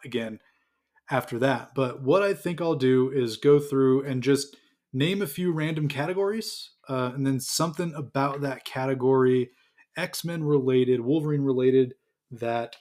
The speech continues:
I am thankful for. So I think the categories here obviously would be an ongoing series or a mini series that I'm thankful for.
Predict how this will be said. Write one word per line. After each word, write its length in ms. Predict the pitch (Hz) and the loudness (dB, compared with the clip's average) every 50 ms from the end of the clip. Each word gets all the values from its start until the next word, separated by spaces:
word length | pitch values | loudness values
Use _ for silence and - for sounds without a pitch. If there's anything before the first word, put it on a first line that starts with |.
| - - _ - | -18 -18 _ -4
I 360 | - - 127 135 147 147 151 147 | -2 -2 0 2 0 0 0 0
am 120 | 143 135 131 | -2 -4 -4
thankful 380 | 135 147 185 185 - - 123 | -2 -6 -6 -8 -8 -14 -20
for. 300 | - - - - 131 139 143 _ _ _ _ _ _ _ _ _ _ _ _ _ _ _ _ _ _ _ _ _ _ _ _ _ _ _ _ _ _ _ _ _ _ _ _ _ _ _ _ _ _ _ _ _ _ _ _ _ _ _ _ _ _ _ _ _ _ _ _ _ _ _ _ - _ _ _ _ | -20 -18 -18 -18 -18 -18 _ _ _ _ _ _ _ _ _ _ _ _ _ _ _ _ _ _ _ _ _ _ _ _ _ _ _ _ _ _ _ _ _ _ _ _ _ _ _ _ _ _ _ _ _ _ _ _ _ _ _ _ _ _ _ _ _ _ _ _ _ _ _ _ _ -20 _ _ _ _
So 420 | - - - 139 139 135 143 143 139 | -12 0 2 4 6 6 4 2 0
I 180 | 147 180 202 | -2 -2 -2
think 540 | - - - 160 165 165 170 147 - - - _ _ _ _ _ _ _ - | -4 -6 -10 -8 -8 -6 -6 -8 -10 -14 -20 _ _ _ _ _ _ _ -8
the 120 | 147 135 131 | -6 -4 -4
categories 800 | - - - 135 147 156 165 147 135 143 139 135 131 123 110 107 | -4 -6 -6 -6 -4 -4 -4 0 4 4 4 4 4 2 -2 -2
here 200 | 117 120 123 127 | -4 -4 -4 -2
obviously 760 | 127 131 147 175 160 - - 156 156 160 156 151 156 151 - - _ _ _ _ _ _ - | -4 -2 -2 -2 -2 -2 0 0 2 2 2 0 -2 -6 -10 -20 _ _ _ _ _ _ -4
would 200 | 147 139 127 113 | -2 -2 -2 2
be 400 | 135 135 135 131 127 127 123 _ _ _ _ _ _ _ _ _ - | 2 4 4 4 2 0 -2 _ _ _ _ _ _ _ _ _ -10
an 100 | 139 135 | -10 -8
ongoing 600 | 135 143 139 143 151 151 143 151 151 151 147 139 | -4 0 0 0 0 0 -2 -2 0 0 0 0
series 540 | 131 - - 147 143 139 139 135 135 131 131 | -2 -4 -4 -2 0 2 4 4 2 0 0
or 220 | 139 147 135 127 | -2 -4 -2 -2
a 60 | 120 117 | -2 -4
mini 320 | 117 123 131 131 131 127 | -2 0 2 2 2 0
series 560 | - - - 127 120 113 113 113 113 107 104 | -2 -4 -4 -4 -2 -2 -2 -2 -4 -4 -6
that 100 | 120 113 | -6 -8
I'm 160 | 110 110 110 | -6 -8 -10
thankful 460 | 104 - - 113 107 98 - - 120 110 | -10 -8 -8 -8 -8 -8 -12 -14 -16 -16
for. 440 | - - - 131 135 135 - - | -14 -14 -14 -14 -12 -14 -16 -18